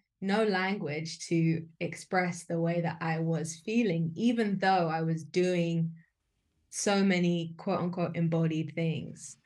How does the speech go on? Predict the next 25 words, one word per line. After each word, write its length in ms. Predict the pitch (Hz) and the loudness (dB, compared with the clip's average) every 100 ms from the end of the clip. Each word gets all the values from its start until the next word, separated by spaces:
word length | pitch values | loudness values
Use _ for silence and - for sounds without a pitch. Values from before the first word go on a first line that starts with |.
| _ _ | _ _
movement, 920 | 190 208 208 190 170 160 139 127 101 - _ _ _ | -4 0 2 2 0 -2 -4 -4 -8 -14 _ _ _
singing, 760 | - - 226 202 185 151 143 147 | -12 -2 0 2 0 -2 -6 -8
like, 260 | 120 - - | -8 -6 -2
all 140 | 165 | 0
of 120 | 175 | 0
these 280 | 170 165 165 | 2 0 0
things. 580 | 208 196 170 165 165 - _ _ _ _ _ _ _ _ _ _ _ - | 0 0 2 0 -2 -10 _ _ _ _ _ _ _ _ _ _ _ -4
Um, 260 | 185 180 180 | 0 0 0
even, 420 | 220 220 214 208 _ - | 2 2 2 -2 _ -4
you 100 | 214 | 0
know, 140 | 185 175 | 0 0
food, 500 | 180 - 240 240 165 | -4 2 6 6 4
I've 160 | 165 | 2
always 220 | 185 185 | 0 -2
had 160 | - 180 | -2 -2
a 80 | 175 | -2
very, 560 | 165 185 180 180 180 | 0 2 2 4 2
like, 400 | 170 165 170 170 _ _ _ - | 2 0 -2 -6 _ _ _ -8
uh, 180 | 175 165 165 165 - | -2 -2 -2 -6 -2
deep 400 | 202 185 151 - | 2 2 0 -2
and, 140 | 180 | 0
like, 240 | 170 165 - | 2 0 -4
sometimes 720 | - 175 175 180 175 170 165 | 0 0 0 0 0 0 -4
kind 240 | - 165 | -4 2
of 260 | 165 160 | 4 2